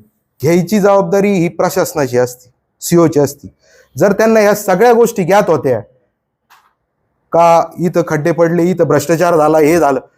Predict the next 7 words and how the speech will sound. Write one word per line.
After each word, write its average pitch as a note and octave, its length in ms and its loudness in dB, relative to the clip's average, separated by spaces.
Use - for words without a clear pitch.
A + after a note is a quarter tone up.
मग E3 80 -2
त्यांनी A3 640 0
मागच्या F#3+ 380 -2
दोन G#3 220 2
वर्षात, F#3 400 0
पाच F#3+ 220 0
वर्षात F#3 400 0